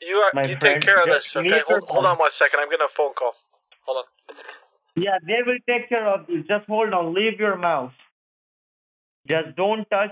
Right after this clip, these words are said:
Speaker 1: Hey.
Speaker 2: your mouse.
Speaker 1: Yeah, it's Tony.
Speaker 2: Yeah.
Speaker 1: What can I do you for?
Speaker 2: Hold your mouse.
Speaker 1: Oh, shoot!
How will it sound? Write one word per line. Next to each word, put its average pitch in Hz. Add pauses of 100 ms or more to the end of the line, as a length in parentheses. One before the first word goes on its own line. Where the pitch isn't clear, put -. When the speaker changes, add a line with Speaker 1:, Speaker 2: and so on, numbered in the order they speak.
Speaker 1:
Hey. 202
Speaker 2:
your 208
mouse. 165 (680)
Speaker 1:
Yeah, 180 (240)
it's 196
Tony. 170 (1700)
Speaker 2:
Yeah. - (680)
Speaker 1:
What 160
can 196
I 185
do 202
you 190
for? 139 (1500)
Speaker 2:
Hold 165
your 131
mouse. 127 (380)
Speaker 1:
Oh, 156
shoot! 143